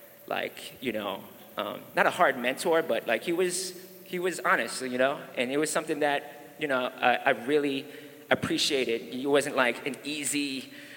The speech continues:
like, props or anything like that. I mean, we all wanna feel supported. It's important to always support each other.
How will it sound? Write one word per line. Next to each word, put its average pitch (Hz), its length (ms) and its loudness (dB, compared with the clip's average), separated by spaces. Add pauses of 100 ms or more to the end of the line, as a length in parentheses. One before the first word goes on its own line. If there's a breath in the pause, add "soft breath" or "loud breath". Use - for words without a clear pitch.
(240 loud breath)
like, - 420 -2
props 156 460 2
or 151 100 6
anything 156 360 2
like 143 260 4
that. 143 320 6
I 147 60 4
mean, 156 160 -2
we 175 120 -2
all 165 200 8
wanna 160 220 4
feel 151 300 -2
supported. 156 500 2
It's 113 140 -4
important 147 560 4
to 120 140 2
always 135 400 8
support 151 360 4
each 147 200 0
other. 139 260 2